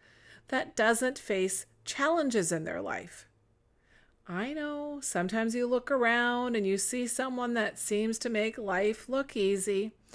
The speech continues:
And is it because they don't have challenges? Of course not.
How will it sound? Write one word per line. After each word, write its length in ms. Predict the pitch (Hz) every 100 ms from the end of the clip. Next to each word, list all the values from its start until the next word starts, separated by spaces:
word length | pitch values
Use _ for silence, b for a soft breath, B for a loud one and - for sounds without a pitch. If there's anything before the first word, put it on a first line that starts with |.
| B B B B B
And 120 | 220 214
is 220 | 226 240
it 140 | 254
because 400 | 285 - 226 202
they 140 | 214 196
don't 220 | 165 175
have 220 | 208 214
challenges? 680 | - 302 381 190 170 165 165
Of 120 | 190
course 400 | - 262 254 -
not. 360 | 196 120 -